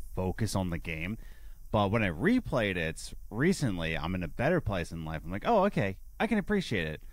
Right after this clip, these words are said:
But for somebody who, like, was there within the community, um, not necessarily the, the best time, but just, like, one of those times, like,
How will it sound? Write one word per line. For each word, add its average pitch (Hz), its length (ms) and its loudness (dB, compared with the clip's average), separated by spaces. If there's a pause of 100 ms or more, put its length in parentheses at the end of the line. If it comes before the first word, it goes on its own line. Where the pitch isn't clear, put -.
(440)
But 143 140 4
for 151 120 2
somebody 151 560 4
who, 110 520 2 (320)
like, 110 220 2
was 87 300 -2
there 143 640 4
within 95 360 2
the 135 80 4
community, 120 720 2 (380)
um, 82 640 2 (220)
not 151 180 2
necessarily 104 600 2 (100)
the, 107 120 2
the 113 60 4
best 120 360 2
time, 87 460 0
but 92 160 0
just, - 240 -10
like, 107 300 2
one 135 160 2
of 127 60 2
those 117 120 -4
times, 139 200 0
like, 101 140 -2